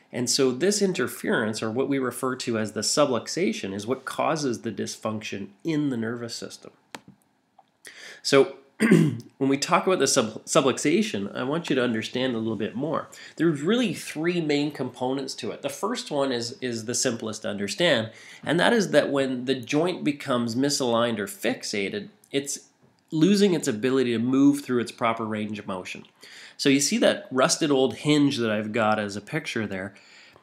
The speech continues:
That's a really good, um, description of what happens. You can understand that if that is not moving smoothly, the door is not hung and structurally, uh, it is shifted,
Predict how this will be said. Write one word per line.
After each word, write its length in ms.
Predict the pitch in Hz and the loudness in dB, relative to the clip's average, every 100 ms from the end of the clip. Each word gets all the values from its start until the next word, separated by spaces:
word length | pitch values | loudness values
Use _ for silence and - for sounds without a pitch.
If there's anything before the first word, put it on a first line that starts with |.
| _ | _
That's 200 | 220 233 | 0 2
a 60 | 277 | 2
really 460 | 185 160 160 156 | 4 4 4 0
good, 440 | 127 139 135 127 - - _ - | 2 6 6 4 -6 -20 _ -6
um, 400 | 120 110 98 - _ _ _ _ - | -4 -2 -4 -12 _ _ _ _ -4
description 640 | 127 - 160 156 - 127 | -2 0 0 0 -2 -4
of 120 | 113 | -2
what 180 | 113 104 | -2 -2
happens. 500 | 113 101 98 - 131 | -4 -8 -10 -10 -6
You 100 | 135 | -6
can 220 | 147 131 | -4 -4
understand 600 | 165 208 214 - 143 135 | -2 -2 -2 0 0 0
that 100 | 123 | -2
if 160 | 117 - | -4 -2
that 220 | - - | -2 0
is 140 | 170 | -2
not 260 | 170 165 - | 0 -2 0
moving 480 | 131 131 135 131 127 | 0 0 2 0 -2
smoothly, 500 | - 127 123 120 120 | -2 0 0 0 -2
the 100 | 110 | -4
door 340 | 107 143 156 | 0 2 2
is 140 | 147 131 | 0 0
not 240 | 135 - - | 0 -2 -2
hung 440 | 135 127 127 127 | -2 0 -2 -4
and 300 | 120 110 107 | -6 -6 -6
structurally, 800 | - 135 - 127 113 113 110 110 - - _ _ | -2 -2 -2 -4 -2 -2 -4 -6 -18 -20 _ _
uh, 360 | 107 107 104 101 - | -10 -8 -6 -8 -8
it 100 | 120 | -6
is 160 | 110 | -4
shifted, 720 | - - - - - 107 101 | -4 0 0 0 -4 -6 -6